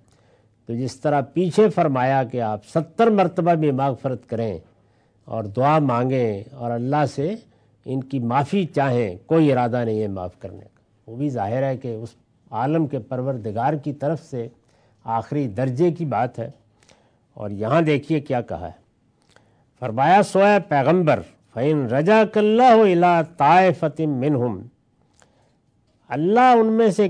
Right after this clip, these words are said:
کسی کی گروہ کی طرف اگر تمہیں واپس لے جائے، ظاہر ہے کہ اب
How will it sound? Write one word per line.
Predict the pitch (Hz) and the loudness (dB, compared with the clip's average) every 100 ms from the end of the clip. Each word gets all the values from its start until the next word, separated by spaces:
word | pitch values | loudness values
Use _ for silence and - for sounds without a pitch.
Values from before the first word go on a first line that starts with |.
| - | 0
کسی | 170 - 208 | -6 -2 -4
کی | 185 175 156 117 | -2 -4 -4 0
گروہ | 143 220 196 | 2 6 4
کی | 175 190 | 2 -4
طرف | - 202 226 | 0 0 2
اگر | 202 180 196 | 0 0 -2
تمہیں | 190 190 202 196 113 | -2 -2 0 0 -2
واپس | 107 131 151 202 208 - | 0 2 2 4 2 2
لے | 156 135 | 0 0
جائے، | 107 85 78 - _ _ _ _ _ _ _ _ _ | 0 -4 -6 -14 _ _ _ _ _ _ _ _ _
ظاہر | 104 135 156 | -4 0 2
ہے | 156 | 2
کہ | 139 | 2
اب | 151 | 0